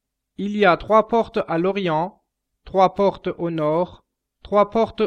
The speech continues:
au midi et trois portes à l'occident.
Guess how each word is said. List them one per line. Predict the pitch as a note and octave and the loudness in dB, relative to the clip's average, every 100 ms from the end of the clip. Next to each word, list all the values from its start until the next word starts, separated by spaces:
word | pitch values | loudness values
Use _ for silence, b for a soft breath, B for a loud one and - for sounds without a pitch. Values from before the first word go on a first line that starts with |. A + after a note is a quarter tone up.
| - | 0
au | F3+ | 0
midi | G3 G#3 F#3+ G3+ A3+ - | 0 -6 -6 -6 -6 -4
et | E3 | -6
trois | - F#3 F3+ | -2 -2 0
portes | G#3+ G#3 - A3 | -2 -4 -4 -6
à | - D#3 | -4 -4
l'occident. | F#3 - E3+ C#3+ C3+ B2 | -6 -8 -10 -6 -6 -6